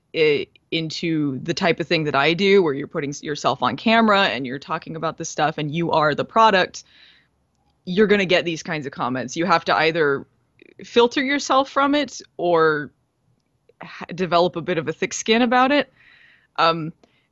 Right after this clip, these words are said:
but the best thing that you can do is just protect yourself, you know, make sure that your information is not out there and you're not telling people how to find you, because there are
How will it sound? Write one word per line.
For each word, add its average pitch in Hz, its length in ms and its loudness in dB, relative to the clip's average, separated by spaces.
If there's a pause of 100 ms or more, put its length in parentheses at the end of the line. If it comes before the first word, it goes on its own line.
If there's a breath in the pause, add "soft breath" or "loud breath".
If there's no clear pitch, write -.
(380)
but 170 300 2
the 202 80 0
best 214 240 2
thing 233 140 4
that 214 100 0
you 190 80 -8
can 185 160 -4
do 165 180 0
is 156 120 -4
just - 200 -10
protect 143 400 -6
yourself, 127 400 -4
you 143 60 -4
know, 143 100 -4
make 147 200 -2
sure 151 240 0
that 147 140 0
your 143 160 0
information 147 580 0
is 143 120 -2
not 135 220 2
out 156 280 0
there 147 360 2
and 135 120 -6
you're 143 100 -6
not 143 200 -2
telling 143 360 -6
people 151 320 -6
how 160 120 -2
to 143 120 -4
find 190 360 0
you, 175 200 0
because 160 320 -4
there 170 180 0
are 202 260 2